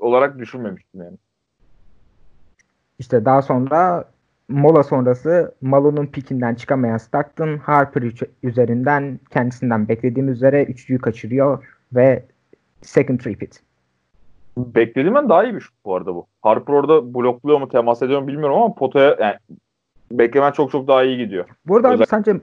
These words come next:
Speaker 2: Malone'un şeyi, piki doğru mu? Bence doğru değil. Bence o kötü
Speaker 1: Ben
Speaker 2: pik.
Speaker 1: fark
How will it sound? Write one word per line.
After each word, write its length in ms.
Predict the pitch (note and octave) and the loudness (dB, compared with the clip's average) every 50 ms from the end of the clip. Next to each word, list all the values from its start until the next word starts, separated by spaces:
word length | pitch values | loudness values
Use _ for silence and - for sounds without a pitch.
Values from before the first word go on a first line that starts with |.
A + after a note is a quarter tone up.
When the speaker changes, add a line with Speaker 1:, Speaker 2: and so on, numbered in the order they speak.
| _ - | _ -6
Speaker 2:
Malone'un 720 | D3 C#3 C3+ C3 C3 B2+ C3 C3+ D3+ D3+ E3+ F#3+ G3 - - _ _ _ | -6 -4 -2 0 2 2 2 2 0 0 -2 -4 -6 -6 -10 _ _ _
şeyi, 320 | _ - E3 E3+ F3 E3 G#2 - _ _ _ | _ -2 -2 -2 -2 -4 -6 -10 _ _ _
piki 260 | - - - - D#3 | -20 -12 -8 -4 0
doğru 280 | B2+ B2 B2 B2 C#3 F3+ | 2 2 2 2 2 0
mu? 200 | G3 D3 C3+ D3 - _ _ - | -2 -4 -6 -10 -14 _ _ -2
Bence 260 | D3 E3+ F#3 G#3 D#3 | 0 2 2 0 0
doğru 260 | C#3+ C3+ C3+ C3 B2 | 2 0 0 -2 -2
değil. 220 | C#3 C3+ - - _ _ _ _ _ _ _ _ _ _ _ - - - - - - - _ _ _ _ _ _ _ _ _ - | -4 -4 -4 -6 _ _ _ _ _ _ _ _ _ _ _ -20 -20 -20 -20 -20 -20 -20 _ _ _ _ _ _ _ _ _ -4
Bence 200 | - D3+ E3 F#3 | -4 -2 0 -2
o 60 | F3 | -2
kötü 240 | - - C3 A#2+ A#2 | -2 -4 -4 -4 -6
Speaker 1:
Ben 60 | - | -8
Speaker 2:
pik. 200 | - A#2 - _ | -8 -12 -12 _
Speaker 1:
fark 180 | - F#3 F3+ F3 | -4 -4 -4 -4